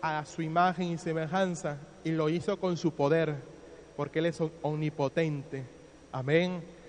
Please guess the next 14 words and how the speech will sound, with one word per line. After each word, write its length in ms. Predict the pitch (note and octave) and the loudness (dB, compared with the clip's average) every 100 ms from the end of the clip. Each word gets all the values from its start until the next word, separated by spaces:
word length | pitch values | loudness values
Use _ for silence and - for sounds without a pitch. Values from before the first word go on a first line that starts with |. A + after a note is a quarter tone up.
| - - - - - - - - | -20 -20 -20 -20 -20 -20 -20 -4
Omnisciente. 1120 | - F3 F3+ F3 F3+ G#3 A3+ A3 E3+ E3 D3 C#3 - - - - - | 2 2 4 0 2 4 4 4 0 0 0 -4 -12 -18 -20 -20 -12
¿Qué 100 | - | -8
quiere 300 | G3 G#3+ G#3 | -2 2 2
decir 280 | G3+ G3 G#3 | 2 2 0
omnisciente? 760 | G3+ F#3+ E3+ - G3+ F#3 - D3 | 0 -2 -4 -2 -2 -2 -4 -8
Que 300 | - E3 E3+ | -4 -2 0
Él 140 | F3 E3+ | -2 -2
todo 300 | F3+ F#3 F#3+ | -2 0 0
lo 120 | F3+ E3+ | 0 0
conoce, 560 | E3+ E3 E3+ - A#2 G#2+ - - - - - - - - | 0 4 4 2 -6 -12 -16 -20 -20 -20 -20 -20 -6 0
Él 220 | D#3+ D#3+ | 0 0
todo 360 | E3 E3+ E3+ | 0 2 2
lo 140 | E3 D3 | 0 -2
sabe, 440 | - D3+ D3 C3+ | -2 -2 -2 -4